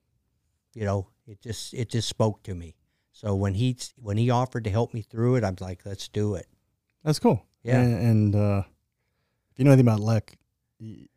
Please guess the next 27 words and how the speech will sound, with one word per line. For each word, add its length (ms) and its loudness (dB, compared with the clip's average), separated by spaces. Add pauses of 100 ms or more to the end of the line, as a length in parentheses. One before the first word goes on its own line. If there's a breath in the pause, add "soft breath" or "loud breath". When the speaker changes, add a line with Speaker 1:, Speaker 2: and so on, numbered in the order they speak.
(260)
Speaker 2:
you 160 -12
have 100 -4
a 60 0
conversation 540 2
with 60 -2
him, 100 4
you're 100 4
gonna 80 0
like 180 0
the 60 -6
guy. 180 -4
So 140 -4
I 40 -2
can, 120 -4
I 60 -2
can 120 -2
imagine 320 -2
at 80 -4
that 200 0 (220)
point 160 2
in 40 4
your 80 2
stage 360 0
too, 180 2
it 80 0
just 140 -4
cou-, 100 -2